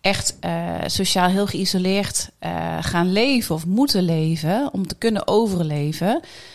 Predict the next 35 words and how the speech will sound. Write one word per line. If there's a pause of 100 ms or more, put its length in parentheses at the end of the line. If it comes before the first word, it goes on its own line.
(140)
Dat
ze
echt,
eh,
alleen
in
een,
in
een,
vaak
in
een
donkere
kamer
zitten (460)
met
een
emmer
naast
om,
eh,
te
gaan
spugen. (320)
En
dat
maakt
het
mentaal
ook
enorm
zwaar,
naast
het
fysieke